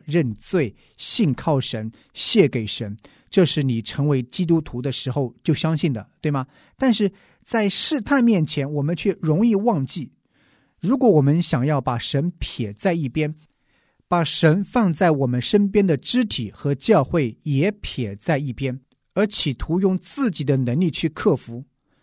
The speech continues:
这荣耀神吗？没有。其次，思想神对你受苦的目的是什么？我知道有的时候我们既想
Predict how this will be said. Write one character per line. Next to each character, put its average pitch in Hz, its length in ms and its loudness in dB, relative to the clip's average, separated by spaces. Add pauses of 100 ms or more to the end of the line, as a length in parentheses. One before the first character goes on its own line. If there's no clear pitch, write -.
这 190 140 2
荣 131 200 2
耀 160 140 0
神 113 220 -8
吗？ 113 200 -8 (640)
没 113 160 -8
有。 120 160 -8 (760)
其 156 180 -2
次， 151 300 -6 (560)
思 - 280 -6
想 156 220 0
神 143 440 0
对 240 180 0
你 147 160 2
受 220 320 4
苦 - 200 -8
的 113 160 -6
目 202 280 2
的 139 160 -2
是 170 240 -4
什 104 180 -6
么？ 92 140 -16 (420)
我 147 120 0
知 233 100 -4
道 214 160 2 (440)
有 143 180 2
的 233 140 2
时 - 160 -2
候 190 120 0
我 135 200 0
们 117 340 -6 (180)
既 233 280 0
想 110 440 -6